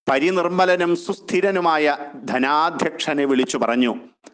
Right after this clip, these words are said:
പതിനാലാണ്ടുകൾ യാതൊരു വിഷമവും കൂടാതെ ധരിക്കാനുള്ള വിലയേറിയ ആടയാഭരണങ്ങൾ സീതയ്ക്ക് കൊണ്ടുവരൂ." ഭണ്ഡാരാധ്യക്ഷന്മാർ രാജകൽപ്പന ഉടനെ നടത്തി കഴിഞ്ഞു.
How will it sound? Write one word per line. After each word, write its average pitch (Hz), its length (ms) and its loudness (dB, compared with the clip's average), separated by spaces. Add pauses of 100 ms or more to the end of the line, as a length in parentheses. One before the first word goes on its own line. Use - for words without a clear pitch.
(340)
പതിനാലാണ്ടുകൾ 151 960 2
യാതൊരു 147 400 0
വിഷമവും 151 600 0
കൂടാതെ 135 440 2
ധരിക്കാനുള്ള 131 760 0 (580)
വിലയേറിയ 151 680 2 (160)
ആടയാഭരണങ്ങൾ 156 1080 2
സീതയ്ക്ക് 135 460 0
കൊണ്ടുവരൂ." 113 500 2 (1800)
ഭണ്ഡാരാധ്യക്ഷന്മാർ 202 1300 2
രാജകൽപ്പന 170 680 0
ഉടനെ 156 380 0
നടത്തി 139 360 -2
കഴിഞ്ഞു. 107 400 0